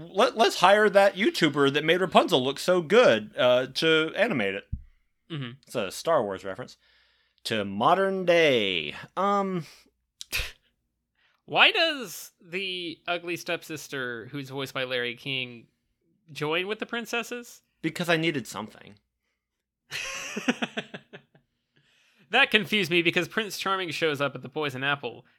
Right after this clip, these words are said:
Speaker 2: and tells all the villains, "Hey, what if, what if we just, like, went, what
Speaker 1: Yeah.
Speaker 2: if we just went and took, took, took over the kingdom? Have you thought of that, guys? Guys, g-, g-, what if we tried that?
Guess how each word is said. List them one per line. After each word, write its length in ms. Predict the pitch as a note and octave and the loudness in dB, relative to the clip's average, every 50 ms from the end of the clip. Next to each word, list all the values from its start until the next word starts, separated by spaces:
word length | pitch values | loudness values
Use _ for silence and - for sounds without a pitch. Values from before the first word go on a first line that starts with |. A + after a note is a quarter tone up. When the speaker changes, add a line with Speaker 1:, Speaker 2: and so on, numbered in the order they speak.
| _ _ _ | _ _ _
Speaker 2:
and 160 | - D3+ C#3+ C3+ | -4 -4 0 2
tells 240 | C#3+ D#3 D3+ C3+ | 2 2 2 2
all 80 | C#3+ C#3+ | 0 -2
the 80 | C#3 B2 | -2 -2
villains, 320 | C3 C#3 C#3 C3 B2+ A#2+ | -4 -4 -6 -6 -6 -4
"Hey, 100 | D3 D3+ | -4 -2
what 160 | D3+ E3+ F3+ | 0 -2 -2
if, 100 | F#3+ - - | -2 -4 -4
what 140 | E3 F3+ G3 | -4 -4 -4
if 120 | G3 - | -4 -4
we 80 | A3 G#3 | -6 -4
just, 300 | E3+ G3 G3 E3 - F3 | -2 -2 -2 -4 -2 -2
like, 160 | F3 E3 D#3+ D#3 | -2 -2 0 0
went, 280 | D#3 D#3 D#3 D#3 - _ _ _ _ | 0 -2 -2 -2 -4 _ _ _ _
what 120 | - D#3+ | -6 -4
Speaker 1:
Yeah. 60 | F3+ E3 | -4 -4
Speaker 2:
if 40 | D#3 | -4
we 60 | F3 | -6
just 220 | D#3+ D#3 D#3 C#3+ - | -8 -8 -8 -8 -8
went 220 | D3 D3+ D3 A#2+ D3 | -8 -8 -8 -8 -10
and 120 | C#3+ C3+ | -12 -10
took, 180 | C#3 C#3+ C#3 C#3+ _ _ _ | -8 -8 -10 -10 _ _ _
took, 140 | - D#3+ C#3 _ _ _ - | -12 -12 -12 _ _ _ -12
took 160 | D#3 C#3 - | -10 -8 -8
over 160 | D3+ C#3+ C3 | -8 -8 -8
the 100 | C3 B2 | -8 -10
kingdom? 440 | A#2+ - D3 C#3+ C#3 A2+ G#2 G#2+ A#2 | -8 -6 -6 -6 -6 -8 -12 -14 -12
Have 100 | B2 C3 | -10 -8
you 100 | C#3+ C#3 | -8 -4
thought 200 | C#3 D#3 D3+ D#3 D#3 | -2 0 0 0 0
of 60 | C#3+ | 0
that, 320 | C3+ C#3+ D3+ - - - | 0 0 0 0 -2 0
guys? 480 | D3+ D3+ D3 D#3 E3 F3 E3+ - - - _ _ _ _ _ _ - | 4 4 6 6 4 2 -2 -6 -12 -18 _ _ _ _ _ _ 2
Guys, 280 | D#3 E3 E3+ D#3 - | 4 4 4 4 0
g-, 100 | - F#3+ - - D#3+ | -6 -8 -8 -10 -12
g-, 60 | C#3+ - _ F3+ | -20 -20 _ _
what 140 | F#3+ F#3 F#3+ | -4 -4 -2
if 40 | F#3 | -2
we 100 | G3+ E3+ | -2 -2
tried 280 | - - F3+ F3 E3 C#3+ | 0 2 4 4 6 6
that? 280 | D#3 D#3+ E3 D#3 - | 8 8 10 8 6